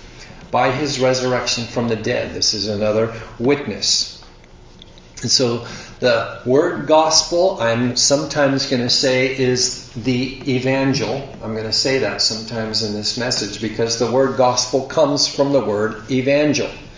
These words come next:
And it means the heralding, or it means the good news.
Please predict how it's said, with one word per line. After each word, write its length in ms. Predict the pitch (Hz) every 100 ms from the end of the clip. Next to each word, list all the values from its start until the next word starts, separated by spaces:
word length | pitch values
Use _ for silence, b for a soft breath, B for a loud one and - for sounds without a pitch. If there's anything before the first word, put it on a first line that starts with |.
| B B B
And 140 | 104
it 140 | 104
means 360 | 127 117 123 120
the 120 | 123
heralding, 720 | 120 135 123 104 - 113 90 - B B B
or 160 | 107 107
it 80 |
means 360 | 113 117 120 -
the 280 | 120 117 - -
good 200 | 135 135
news. 880 | 127 127 131 110 - - - -